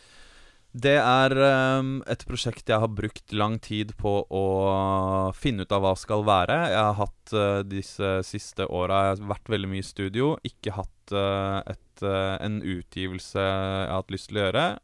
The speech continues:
Eh, hatt mange låter, fant ut at jeg vil lage et stort prosjekt med mange utgivelser. Grunnen til at jeg vil samle det under ett prosjekt, er fordi jeg bestemte meg for å gjøre det i løpet av et kalenderår.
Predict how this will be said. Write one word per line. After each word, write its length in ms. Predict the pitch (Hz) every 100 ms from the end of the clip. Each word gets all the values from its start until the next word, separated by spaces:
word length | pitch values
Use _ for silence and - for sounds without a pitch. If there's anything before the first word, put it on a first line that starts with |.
| _ -
Eh, 340 | 107 107 107
hatt 200 | 117 -
mange 220 | 120 113
låter, 380 | 107 - 120 139 -
fant 340 | - 113 95 98
ut 140 | 98
at 80 | 101
jeg 120 | 98
vil 80 | 101
lage 240 | 92 92 - _ _ _ _
et 140 | - -
stort 400 | - 113 110 -
prosjekt 580 | 107 143 - - - 107
med 140 | 104
mange 260 | 113 98 92
utgivelser. 560 | 67 - 57 50 - - _ _ _ - - - _ _ _ -
Grunnen 360 | 107 110 113
til 80 | 120
at 60 | 120
jeg 100 | 123
vil 60 |
samle 460 | - - 127 92 92
det 140 | 98
under 160 | 104 107
ett 200 | - -
prosjekt, 420 | - 101 135 - -
er 160 | 95 92
fordi 320 | - 101 95
jeg 100 | 95
bestemte 420 | 104 - 87 -
meg 120 | 92
for 80 | -
å 80 | 101
gjøre 140 | 95
det 100 | 95
i 40 | 92
løpet 180 | 90 95
av 80 |
et 60 | -
kalenderår. 680 | - 101 90 90 110 160